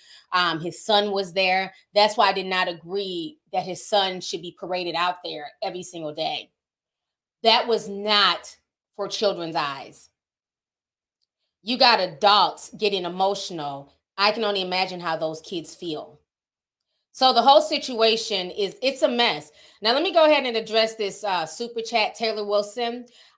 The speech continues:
"I remember you were laughing with the barbs who put horse emojis in your live chat. You were not neutral." First of all, thank you for the four ninety-nine super chat, bitch.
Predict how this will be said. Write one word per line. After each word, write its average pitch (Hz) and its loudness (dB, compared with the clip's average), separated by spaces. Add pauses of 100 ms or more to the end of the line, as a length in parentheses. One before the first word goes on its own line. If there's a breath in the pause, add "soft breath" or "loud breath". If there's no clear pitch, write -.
"I 226 6
remember 269 -2
you 247 -6
were 254 -2
laughing 226 -2
with 240 -2
the 226 -6
barbs 220 0
who 226 -12
put 226 -6
horse 240 -4
emojis 214 -4
in 202 -6
your 196 -6
live 196 -2
chat. 156 -10 (320 soft breath)
You 233 -8
were 233 0
not 208 -2
neutral." 202 -8 (160)
First 254 -4
of 233 -4
all, 208 2
thank 196 -4
you 226 -8
for 233 -4
the 233 -4
four 233 0
ninety-nine 240 -4
super 247 -16
chat, 175 -6
bitch. 170 -8